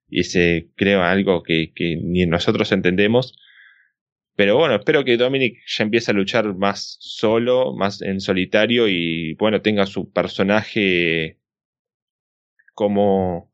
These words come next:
sí mismo y, y no necesite a, al Rey ahí al lado, que esté dándole la fuerza que necesita. Ya, ya es un tipo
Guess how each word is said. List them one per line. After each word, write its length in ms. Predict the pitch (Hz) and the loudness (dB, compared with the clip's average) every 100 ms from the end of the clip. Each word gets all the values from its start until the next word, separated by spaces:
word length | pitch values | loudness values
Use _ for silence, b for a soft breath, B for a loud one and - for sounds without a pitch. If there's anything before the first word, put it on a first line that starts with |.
| _ _ _ _ _ | _ _ _ _ _
sí 300 | - 123 113 | -6 -2 2
mismo 440 | 117 117 123 107 | 2 0 0 2
y, 300 | 95 90 76 | 2 0 -2
y 40 | 92 | 0
no 100 | 101 | 0
necesite 580 | 104 - - 104 104 90 | 0 -2 -2 -2 0 0
a, 60 | |
al 340 | - - 92 90 | 0 0 0 0
Rey 440 | 101 107 107 98 | 0 2 2 2
ahí 380 | 90 92 104 95 | 2 4 4 4
al 180 | 87 95 | 2 2
lado, 640 | 101 104 104 98 101 101 b b b b b _ - | 2 4 4 4 2 -2 b b b b b _ -2
que 560 | 95 90 85 85 82 - _ _ _ _ _ - | 2 2 2 0 -4 -10 _ _ _ _ _ -6
esté 440 | - - 117 98 - _ _ | -6 -2 -2 -2 -10 _ _
dándole 460 | 95 113 113 104 | -2 0 2 2
la 160 | 95 92 | 0 -2
fuerza 500 | - 113 113 98 104 | -2 -2 -2 -2 -2
que 80 | 101 | 0
necesita. 400 | 98 117 120 120 | 0 -4 -2 -2
Ya, 180 | - 127 | -2 -4
ya 200 | - 123 | -4 -6
es 140 | - | -4
un 100 | 107 | -2
tipo 500 | 117 117 95 85 | 0 0 0 0